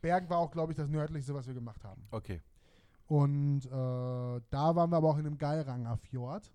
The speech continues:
Speaker 2: Mhm.
Speaker 1: Und das war eines der, der von der Natur her der spektakulärsten Sachen, die ich gesehen habe.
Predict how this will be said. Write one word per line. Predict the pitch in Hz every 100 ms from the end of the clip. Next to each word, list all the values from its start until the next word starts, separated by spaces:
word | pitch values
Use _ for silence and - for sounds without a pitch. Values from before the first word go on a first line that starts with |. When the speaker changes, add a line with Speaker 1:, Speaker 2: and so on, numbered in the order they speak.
| _
Speaker 2:
Mhm. | 117 127 160 _ _ _ - _
Speaker 1:
Und | - 123 113
das | 147 165 -
war | 151 147
eines | 139 147 170 156
der, | 147 143 139
der | 135 131 127 123 123 123 - -
von | - 143
der | 135
Natur | 131 123 160 170
her | 165
der | 147 135
spektakulärsten | - 151 - 143 135 123 123 - 120
Sachen, | 117 117
die | 113
ich | -
gesehen | 104 104 101
habe. | 98 98